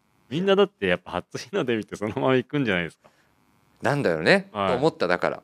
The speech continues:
Speaker 2: <laughs> で、初詣、はじ-、まあ、初めてじゃないけど、そんな早い、早く行ってめちゃくちゃ久しぶりだから、
Speaker 1: はい。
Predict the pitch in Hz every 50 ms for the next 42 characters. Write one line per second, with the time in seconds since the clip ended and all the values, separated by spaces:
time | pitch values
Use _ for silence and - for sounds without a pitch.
0 | - - - 117 - - - - - 107 - 104 - - 120 - - - - -
1 | - - 143 147 156 160 151 135 110 - 104 85 80 - 95 90 117 135 - 117
2 | 95 87 101 101 - - 170 196 208 165 135 120 107 104 90 87 - - 120 127
3 | 123 120 143 139 120 117 113 - - - 135 117 107 95 - - 76 73 76 -
4 | 135 156 165 151 147 160 151 - 160 143 139 131 - - 78 73 - 95 90 82
5 | 78